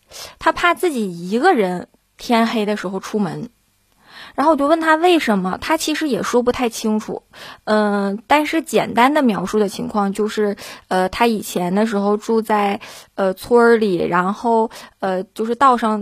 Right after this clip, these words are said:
没有什么人，天黑了之后就他自己，他不知道他，他也描述不清楚了，他是被狗吓到了，还是被什么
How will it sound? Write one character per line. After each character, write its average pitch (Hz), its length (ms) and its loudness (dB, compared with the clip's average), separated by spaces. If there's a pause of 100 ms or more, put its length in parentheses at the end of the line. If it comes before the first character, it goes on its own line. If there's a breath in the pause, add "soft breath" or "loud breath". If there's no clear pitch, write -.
没 220 140 -2
有 262 120 2
什 220 100 -2
么 240 100 2
人， 196 420 0
天 226 200 -2
黑 226 140 -2
了 226 100 0
之 220 160 -2
后 240 240 2
就 226 140 -2
他 240 160 -2
自 269 220 -4
己， - 340 -12
他 262 160 0
不 - 220 -8
知 269 100 -6
道 285 200 4
他， - 220 -2
他 - 160 -6
也 285 140 2
描 208 160 0
述 294 120 -2
不 311 100 -2
清 320 200 -2
楚 311 140 0
了， 214 140 0
他 262 120 -6
是 285 240 -4 (320 loud breath)
被 381 140 0
狗 208 340 2
吓 330 240 0
到 285 180 4
了， 254 220 4
还 220 180 -6
是 269 140 -8
被 294 220 -4
什 233 140 -6
么 269 160 -4